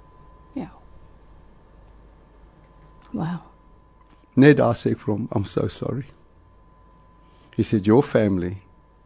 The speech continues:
Speaker 2: doesn't need to see you angry.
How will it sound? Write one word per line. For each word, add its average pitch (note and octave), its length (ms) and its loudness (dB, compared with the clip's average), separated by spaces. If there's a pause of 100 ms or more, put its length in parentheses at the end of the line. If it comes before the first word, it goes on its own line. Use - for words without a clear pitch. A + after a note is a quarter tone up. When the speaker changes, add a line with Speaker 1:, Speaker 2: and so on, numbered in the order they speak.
(580)
Speaker 2:
doesn't A2 340 2
need G2 360 0 (600)
to - 100 -8
see - 260 -4
you F2+ 340 -4 (1200)
angry. E2 480 2